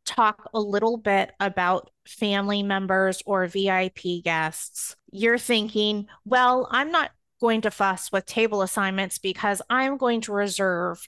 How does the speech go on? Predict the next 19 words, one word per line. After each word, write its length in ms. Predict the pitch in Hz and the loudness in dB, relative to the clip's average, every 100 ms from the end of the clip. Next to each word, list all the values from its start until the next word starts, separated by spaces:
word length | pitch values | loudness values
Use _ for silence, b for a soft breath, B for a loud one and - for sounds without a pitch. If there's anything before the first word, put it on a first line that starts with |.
| - | -12
tables 520 | - 175 170 175 170 | -6 -4 -2 -4 -4
for 240 | - 190 180 | -4 -4 -2
my 220 | 170 165 | -4 -6
family 760 | - 185 165 165 170 165 170 - | -6 -4 -4 -4 -6 -6 -10 -2
or 180 | 196 185 | 0 2
my 220 | 180 180 | 0 -2
V 260 | 180 170 | -4 -4
I 160 | 160 160 | -4 -4
P 200 | - 190 | -6 -6
guests." 460 | 170 151 - - - - | -4 -6 -8 -10 -12 -4
That 200 | 240 294 | 0 2
is 200 | 440 440 - | 2 0 0
all 300 | 208 208 214 | 2 4 4
great 500 | 202 - 180 185 240 - | 0 -6 -2 -2 -2 -6
and 220 | 190 190 | -6 -4
fine 500 | - 180 160 240 381 | -4 -4 -2 -2 -2
as 140 | 302 - - | -4 -6 -8
long 640 | 185 185 175 175 233 294 | -6 0 2 2 0 -4
as 540 | 202 196 175 170 180 | -4 0 0 0 -4